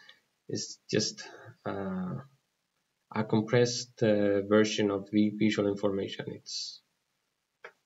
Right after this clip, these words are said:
and it's also the features that we could use to pass them to a classifier to do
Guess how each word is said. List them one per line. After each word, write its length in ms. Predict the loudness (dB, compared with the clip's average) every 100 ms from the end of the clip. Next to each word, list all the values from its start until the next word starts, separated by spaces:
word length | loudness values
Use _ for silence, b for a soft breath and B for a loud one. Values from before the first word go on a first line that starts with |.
| _ _ _ _ _ _ _ 0
and 120 | 2
it's 180 | 4 4
also 200 | 2 2
the 80 | 0
features 380 | 2 2 2
that 180 | 0 2
we 140 | 2 2
could 200 | 0 4
use 320 | 4 4 -4 -12
to 80 |
pass 280 | -4 -2 0
them 180 | 0 0
to 280 | 0 0 0
a 80 | -2
classifier 640 | -4 -4 -6 -4 -4 -4
to 140 | -8
do 300 | -8 -6 -8